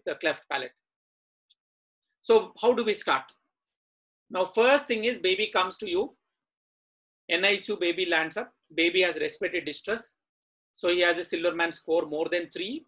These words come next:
preterm baby, thirty weeker, one point two. As soon as you come, put him on pulse oximeter and set up your machine. Give oxygen and pulse oximeter till your machine is started.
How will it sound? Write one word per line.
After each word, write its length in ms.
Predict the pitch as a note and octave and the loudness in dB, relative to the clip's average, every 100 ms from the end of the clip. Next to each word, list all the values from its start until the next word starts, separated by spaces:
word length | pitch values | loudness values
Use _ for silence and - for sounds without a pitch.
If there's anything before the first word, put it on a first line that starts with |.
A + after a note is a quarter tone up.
| _ | _
preterm 380 | E3+ E3+ F3+ F3 | -4 -2 -2 0
baby, 280 | D#3+ D#3+ G#3 | -2 -2 -6
thirty 300 | D#3+ - G3 | -8 -6 -6
weeker, 260 | E3 D3+ F#3+ | -6 -4 -4
one 180 | D#3+ D3+ | -4 -4
point 260 | D#3 D3 | -6 -8
two. 80 | C#3 - _ _ _ _ _ _ _ _ _ _ _ | -12 -20 _ _ _ _ _ _ _ _ _ _ _
As 180 | D#3 F#3 | 0 0
soon 140 | - A3 | 2 2
as 140 | G3+ | 2
you 100 | G#3 | 0
come, 320 | - F#3+ C4+ - - | -2 -4 -4 -10 -8
put 140 | F3+ | -4
him 140 | F3+ F3 | -2 0
on 260 | G3+ F#4 - _ - | -2 -4 -16 _ -6
pulse 180 | D#3+ - | -6 -2
oximeter 520 | D#3+ - D3+ D3 B2+ - _ _ _ _ _ _ _ _ _ _ _ | -2 -2 -8 -10 -14 -16 _ _ _ _ _ _ _ _ _ _ _
and 300 | F3 F3 A#3 | 2 2 2
set 260 | - F3+ - | 0 0 2
up 120 | F#3+ | 2
your 160 | F#3 E3 | 2 0
machine. 440 | D#3+ D3 D#3+ C3 - _ _ _ _ _ | 0 -4 -8 -10 -14 _ _ _ _ _
Give 200 | D3+ F#3 | 2 4
oxygen 460 | F#3+ E3+ - G3+ B3 | 4 0 -2 -2 -2
and 120 | G3+ | -2
pulse 200 | E3 D#3+ | -4 -2
oximeter 540 | E3+ E3 F3+ E3 F#3+ - | -4 -4 -8 -6 -6 -2
till 100 | F#3 | -2
your 200 | F3+ F#3 | 0 0
machine 340 | E3 D#3 F3 | -2 -4 -6
is 100 | F3+ | -8
started. 340 | - C#3 - | -6 -6 -6